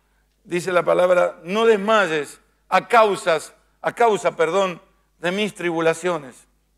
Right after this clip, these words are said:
O sea, lo que Pablo le está pidiendo, que él sabe que lo que produce el cambio en las personas, o sea, Pablo tenía en claridad que, eh,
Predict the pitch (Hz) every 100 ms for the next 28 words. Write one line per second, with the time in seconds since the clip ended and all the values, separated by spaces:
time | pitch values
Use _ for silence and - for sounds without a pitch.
0 | _ _ _ _ _ _ _ _ _ _
1 | _ _ _ 143 190 196 165 - 226 233
2 | 185 175 196 190 190 220 220 208 170 -
3 | _ _ _ _ 185 185 165 220 214 185
4 | 156 147 156 156 151 156 156 143 - _
5 | _ _ 147 170 214 - 175 143 190 190
6 | 170 160 147 - 143 - 185 160 135 -
7 | _ _ _ _ _ - 185 180 160 156
8 | - _ - 190 208 175 170 190 196 185
9 | 175 160 165 160 165 196 185 143 - _
10 | _ _ _ _ 147 156 156 143 135 120
11 | - _ - 143 143 135 139 131 120